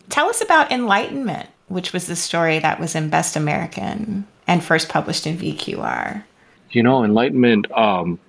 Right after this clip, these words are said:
Speaker 2: it's an interesting story because what I noticed is that most people read it as an unrequited love story, which is, it is that. But I did want to speak a little bit about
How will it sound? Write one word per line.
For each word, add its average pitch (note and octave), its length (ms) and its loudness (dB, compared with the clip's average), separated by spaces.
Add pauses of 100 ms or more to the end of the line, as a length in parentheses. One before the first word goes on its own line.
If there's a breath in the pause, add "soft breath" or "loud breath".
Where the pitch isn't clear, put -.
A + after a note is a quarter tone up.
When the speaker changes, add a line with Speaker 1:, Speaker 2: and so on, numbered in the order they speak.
(440)
Speaker 2:
it's - 160 2
an C#3+ 120 4
interesting D3+ 380 2
story G#2 280 2
because F2 460 0 (120)
what G#2+ 160 4
I G2 80 4
noticed G2 420 4
is F2 140 2
that F2 240 2 (320)
most F2+ 280 0
people F#2 260 2
read E2+ 240 4
it D#2 180 2
as E2 380 0
an D#2+ 380 -4 (320 loud breath)
unrequited F2 720 2 (240)
love E2 220 0
story, D2+ 440 -2 (200 soft breath)
which A2 200 4
is, - 240 2 (280)
it G#2+ 140 4
is A#2+ 180 2
that. E2 340 2 (220)
But G2+ 100 0
I A2 100 2
did A#2 360 2
want G#2+ 320 4 (220)
to - 120 2
speak - 460 2
a - 80 -6
little F#2+ 200 4
bit E2+ 260 0
about D#2 400 0